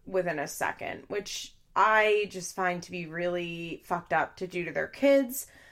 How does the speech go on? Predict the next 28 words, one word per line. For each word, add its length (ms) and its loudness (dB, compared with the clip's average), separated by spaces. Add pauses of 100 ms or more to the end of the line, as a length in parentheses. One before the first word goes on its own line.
(220)
Um, 220 2
I 160 0
don't 220 2
think 160 -6
it's 180 -6
fair. 340 4
Like, 200 0
if 80 -10
she 160 -2
wants 180 -2
to 60 -6
fuck 240 -2
Jeremy, 340 2
like, 240 2
whatever, 800 2
do 200 2
it 300 2 (440)
when 240 -2
Addie's 460 2
with 120 -8
her 120 -6
grandparents. 840 -2
Like, 160 0
I 80 -2
don't 300 -4
think 160 -6
it's 160 -8
fair 520 0